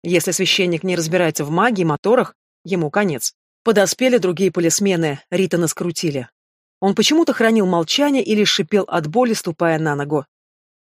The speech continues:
"Вам всё же придётся проследовать с нами для дачи показаний",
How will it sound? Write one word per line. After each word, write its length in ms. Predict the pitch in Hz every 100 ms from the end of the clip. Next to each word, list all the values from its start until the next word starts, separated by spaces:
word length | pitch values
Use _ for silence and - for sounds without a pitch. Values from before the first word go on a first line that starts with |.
| _
"Вам 220 | 170 214
всё 160 | 202 226
же 100 | 202
придётся 440 | 208 175 208 -
проследовать 580 | 185 196 170 196 170 165
с 40 |
нами 240 | 180 208 233
для 180 | 185 170
дачи 260 | 156 180
показаний", 600 | 170 165 190 151 151 147